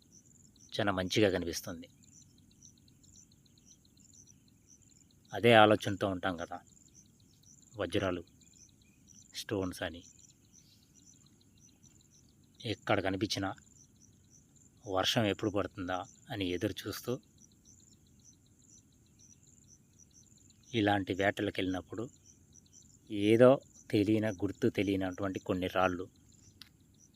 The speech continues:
వాటిపైన చక్కటి ఆకారం కనిపించినప్పుడు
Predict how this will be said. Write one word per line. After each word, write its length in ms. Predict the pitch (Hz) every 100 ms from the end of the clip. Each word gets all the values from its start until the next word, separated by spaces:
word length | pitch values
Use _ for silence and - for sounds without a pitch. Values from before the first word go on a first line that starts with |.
| _ _ - - _ _ _ _ - - -
వాటిపైన 680 | 98 107 104 - 107 107 95 - - - -
చక్కటి 420 | 107 - 107 113
ఆకారం 520 | 101 98 110 101 92 - - - - - - _ - - - - - - - - - - - - - _ _ _ -
కనిపించినప్పుడు 800 | 113 104 98 - 101 - 98 90